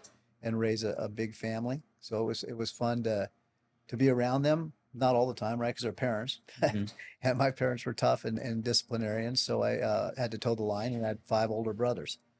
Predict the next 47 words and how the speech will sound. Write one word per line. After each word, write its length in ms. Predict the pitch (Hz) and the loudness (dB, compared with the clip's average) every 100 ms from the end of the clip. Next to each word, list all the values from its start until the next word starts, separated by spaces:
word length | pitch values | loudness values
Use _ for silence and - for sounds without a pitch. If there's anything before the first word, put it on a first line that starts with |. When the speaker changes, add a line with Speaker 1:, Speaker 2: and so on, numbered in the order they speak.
| _ | _
Speaker 1:
So 160 | - 120 | -8 -2
you 160 | 113 117 | -2 0
toed 280 | - 120 | 0 0
the 60 | 110 | 0
line, 320 | 110 107 117 | -2 -2 -2
or 220 | 107 110 120 110 | -4 -6 -10 -10
let 160 | 117 - | -8 -4
your 120 | 117 | -2
brothers 340 | 117 113 107 | 0 0 -4
to 80 | - | -6
let 240 | 131 113 120 | -6 -4 -4
you 60 | |
know. 200 | 113 98 - _ _ - | -4 -6 -8 _ _ 0
Speaker 2:
Was 80 | 117 | 4
there 100 | 110 | 6
some, 280 | 123 110 120 | 6 4 2
some 220 | - 117 | 2 6
good 180 | 113 107 | 4 6
competition 640 | 113 104 110 104 120 123 | 4 4 2 2 2 -2
between 280 | - 101 113 | -4 2 2
the 60 | 107 | 6
brothers? 420 | 110 113 120 - _ - | 6 6 2 -4 _ 2
Speaker 1:
I 140 | 143 | 6
was, 260 | 240 247 175 | 6 4 6
um, 360 | 160 135 127 - | 6 6 0 -6
so 400 | - - 147 147 - | 0 4 6 4 2
we 160 | 160 208 | 4 6
were 120 | 233 | 8
like 260 | 180 160 - | 6 6 0
the, 200 | 143 120 | 0 0
uh, 40 | |
Brady 380 | 104 120 151 180 | 2 2 2 0
Bunch. 440 | 110 85 - - - _ | -2 -4 -6 -8 -10 _
Uh, 180 | 131 113 | -8 -6
my 140 | 110 113 | -2 0
mom 220 | 127 123 | 2 2
and 100 | 120 | 2
dad 180 | 123 120 | 2 2
got 200 | 123 120 | 2 0
together 380 | 117 123 123 120 | 0 0 0 0
and 220 | 113 110 | -4 -6
put 160 | - 113 | -8 -4
two 140 | 127 | -4
families 460 | 113 120 120 120 113 | -2 0 0 0 -2
together, 460 | 120 113 110 117 | -4 0 0 0
and 180 | 123 110 | 0 -2
then 200 | 107 107 | -4 -8